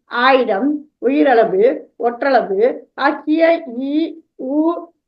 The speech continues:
இந்த இடத்துல ஒரு இடம், ஒரு எழுத்து விடுபட்டிருக்கு. ஔ, மகான். தனிநிலை என்னும் இச்சூத்திரத்தில்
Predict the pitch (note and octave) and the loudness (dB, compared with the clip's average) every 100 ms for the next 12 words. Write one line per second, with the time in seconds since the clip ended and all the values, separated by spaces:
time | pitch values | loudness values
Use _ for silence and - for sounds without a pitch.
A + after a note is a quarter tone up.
0 | _ _ C#4 D4 C#4+ D4 D#4+ B3+ A#3 A3+ | _ _ -6 -4 -2 2 4 4 4 4
1 | C4+ A#3+ A3 A3+ G#3 G3+ A#3 C#4+ C#4+ A3 | 2 2 2 2 2 2 0 0 -4 -4
2 | A#3 G#3 - G3 E4 E4 A#3+ B3+ D#4 E4 | -4 -4 -8 -4 -2 -2 0 0 0 -4
3 | C4+ A3+ - A#3+ G#3 - _ _ _ - | -10 -10 -8 -8 -8 -12 _ _ _ -6
4 | C#4+ E4+ E4 D#4 D4 C4+ A3 A3 D4 E4 | -4 -2 -2 0 0 -2 -6 -8 -8 -6
5 | C#4+ C#4+ D4 D4 D4+ B3+ B3 D4 G4 | -8 -8 -12 -8 -4 -4 -4 -4 -6